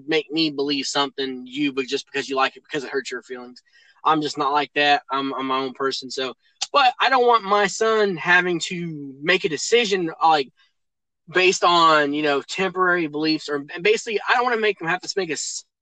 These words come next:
decision. Rather, he supports this or supports that because his teacher's transgender and, you know, he's gonna feel like a, you know,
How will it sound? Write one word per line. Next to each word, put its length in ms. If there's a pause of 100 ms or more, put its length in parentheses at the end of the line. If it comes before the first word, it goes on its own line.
(340)
decision. 480
Rather, 320 (300)
he 180
supports 400
this 380
or 80
supports 360
that 340 (280)
because 240
his 160
teacher's 420
transgender 800
and, 400
you 80
know, 280 (160)
he's 240
gonna 140
feel 180
like 220
a, 100 (300)
you 100
know, 140